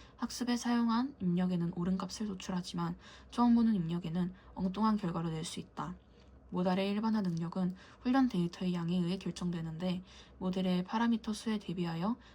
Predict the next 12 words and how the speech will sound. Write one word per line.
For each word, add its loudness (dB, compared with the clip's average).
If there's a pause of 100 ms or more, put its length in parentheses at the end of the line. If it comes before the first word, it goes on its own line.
(100)
데이터의 0
양이 -2
많을수록 -4 (240)
일반화를 2
잘하는 -2
모델이 -4
만들어진다. -4 (460)
학습 -4
데이터를 0
충분히 2
설명하지 2
못하도록 -6